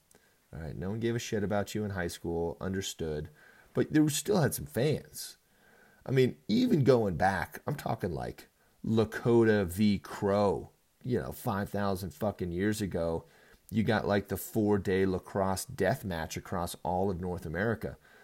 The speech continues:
There was fucking chicks there, tits out, fucking faces painted, just, you know,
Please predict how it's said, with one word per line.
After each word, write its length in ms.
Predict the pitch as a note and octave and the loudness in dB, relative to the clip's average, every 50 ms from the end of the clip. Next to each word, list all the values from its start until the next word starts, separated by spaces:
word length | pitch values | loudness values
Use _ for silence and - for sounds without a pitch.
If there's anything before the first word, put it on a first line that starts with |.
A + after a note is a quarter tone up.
| - _ _ _ _ _ _ | -20 _ _ _ _ _ _
There 200 | - - G3+ G4 | 2 6 6 6
was 120 | A4 G4+ - | 6 6 2
fucking 460 | - - C3 A2+ - - G#2 F2+ E2+ | 2 0 0 0 0 0 -2 -2 -2
chicks 420 | - - - G#3+ G#3+ G#3+ - - | -4 -2 0 0 0 0 0 0
there, 360 | - D#3+ D#3+ D#3 D#3+ D#3+ D#3 | 4 6 8 8 8 8 4
tits 420 | D3+ D#3 - - - A3+ A3 - - | 2 -2 -4 -2 0 0 0 2 4
out, 440 | B2 A#2 A#2 A2+ A2+ A2 - - - - | 6 6 6 6 4 4 0 -4 -16 -12
fucking 460 | - - B2 G#2 - - G#2+ F#2+ F2+ | -4 0 0 0 0 0 -2 -2 -2
faces 460 | - - - - G#3 G3+ - - D3 | 0 2 4 6 6 4 2 0 -2
painted, 600 | - - - C3+ B2+ B2+ A#2+ A#2+ A#2+ A2+ - - | -4 0 2 4 4 6 6 4 4 2 0 -2
just, 360 | - - A#2 G#2+ - - - | 0 2 2 2 2 0 -4
you 200 | - B2 B2+ A#2+ | 0 4 4 4
know, 300 | F#2 F2+ E2+ F2+ E2+ - | 4 4 0 -2 -4 -4